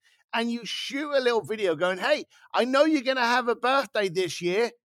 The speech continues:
If you're lucky, I just wanted to be the first person to wish you happy birthday. Happy birthday."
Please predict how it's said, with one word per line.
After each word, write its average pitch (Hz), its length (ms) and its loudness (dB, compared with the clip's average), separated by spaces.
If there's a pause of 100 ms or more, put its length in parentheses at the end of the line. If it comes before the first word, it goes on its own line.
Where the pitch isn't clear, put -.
(160)
If 117 280 -6
you're 120 180 -4
lucky, 165 500 0 (200)
I 247 160 4
just 233 240 -6
wanted 247 260 0
to 208 60 -4
be 214 160 -4
the 175 160 -4 (160)
first 247 440 -2
person 208 500 -2
to 170 120 -6
wish 175 320 -4
you 165 60 -8
happy 185 340 -4
birthday. 147 380 -2 (240)
Happy 240 320 2
birthday." 151 600 2